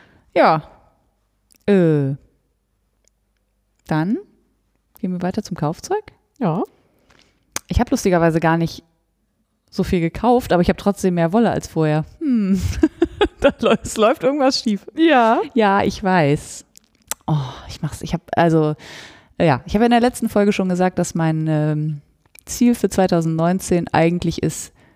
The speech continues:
Speaker 1: mein, äh, Stash um die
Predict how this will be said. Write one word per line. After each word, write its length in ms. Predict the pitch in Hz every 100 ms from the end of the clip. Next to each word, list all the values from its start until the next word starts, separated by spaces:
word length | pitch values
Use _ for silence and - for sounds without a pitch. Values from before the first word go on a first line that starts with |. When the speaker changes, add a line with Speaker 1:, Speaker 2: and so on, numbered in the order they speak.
| _ _ _ _
Speaker 1:
mein, 380 | 175 175 180 175
äh, 640 | - 170 165 160 160 160
Stash 460 | - - 220 - -
um 320 | 208 196 185
die 420 | 180 175 170 170